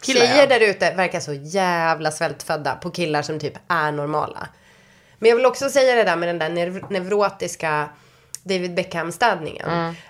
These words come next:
Speaker 2: Att, ehm, det här var ju en grej, jag, stoppa mig om jag har sagt det här om Henrik Schyffert. Att han, han är ju sådär också. Och att han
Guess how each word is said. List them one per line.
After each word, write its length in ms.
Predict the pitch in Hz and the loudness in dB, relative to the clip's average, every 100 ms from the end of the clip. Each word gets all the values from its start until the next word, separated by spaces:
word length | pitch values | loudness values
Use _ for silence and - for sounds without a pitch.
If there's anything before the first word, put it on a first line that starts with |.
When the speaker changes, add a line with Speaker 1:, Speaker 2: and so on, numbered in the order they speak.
| - | -2
Speaker 2:
Att, 380 | 190 180 - 175 | 0 0 -2 -2
ehm, 440 | 160 156 151 147 _ - - _ _ _ - | 0 0 -4 -8 _ -20 -20 _ _ _ -14
det 140 | - 196 | -2 0
här 160 | 226 | 4
var 60 | 226 | 4
ju 80 | 208 | 2
en 140 | 190 | 0
grej, 200 | 175 165 196 | -2 -2 0
jag, 340 | 202 - 202 | -2 -2 -4
stoppa 320 | - 220 226 | 0 0 0
mig 140 | 196 160 | 0 0
om 80 | 160 | -2
jag 80 | |
har 40 | 156 | -4
sagt 160 | 175 | -4
det 60 | 151 | -4
här 80 | 139 | -4
om 100 | 151 | -4
Henrik 280 | 156 151 - | -6 -8 -6
Schyffert. 600 | 185 - - - - - _ _ - | -6 -6 -12 -14 -16 -20 _ _ -6
Att 120 | 185 | -2
han, 200 | 190 185 | 0 0
han 260 | 185 190 156 | 0 0 0
är 40 | |
ju 120 | 139 | -4
sådär 260 | 139 80 - | -6 -6 -6
också. 180 | - - - - _ _ _ _ | -6 -8 -10 -12 _ _ _ _
Och 180 | 185 185 | -2 0
att 120 | 180 | 0
han 300 | 180 170 165 | 0 -2 -2